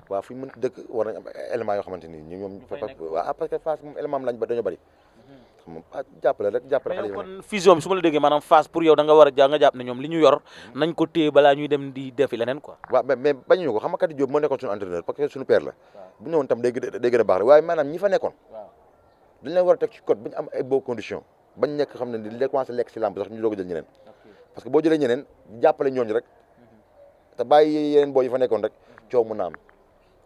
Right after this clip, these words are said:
Speaker 2: Coow mën naa am.
Speaker 1: Xale yi mën nañoo gedd.
Speaker 2: Te yow coow ngay bañ.
Speaker 1: Non, co-, coow,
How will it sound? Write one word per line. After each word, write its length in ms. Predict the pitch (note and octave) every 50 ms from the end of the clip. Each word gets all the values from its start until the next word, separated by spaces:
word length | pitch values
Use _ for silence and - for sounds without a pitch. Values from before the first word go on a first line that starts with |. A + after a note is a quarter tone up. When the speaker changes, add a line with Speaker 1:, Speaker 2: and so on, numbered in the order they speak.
| _ B2
Speaker 2:
Coow 80 | A#2+
mën 160 | A#2 B2 A#2 A#2
naa 80 | A2
am. 80 | G2 _ _ _ _ _ _ _ - -
Speaker 1:
Xale 160 | - G#2+ A2
yi 60 | G#2+ G#2+
mën 80 | G#2
nañoo 180 | G2+ F#2+ F#2 E2+
gedd. 180 | E2 F2 D2+ - _ _ _ _
Speaker 2:
Te 60 | C3+
yow 100 | C#3 D3+ - -
coow 140 | D#3 D3+
ngay 160 | C#3+ C3 B2+ A#2+
bañ. 120 | A2+ G2 - - - _ _ _ -
Speaker 1:
Non, 140 | B2 G#2 G2+
co-, 100 | - -
coow, 220 | - D#3+ C#3 A#2+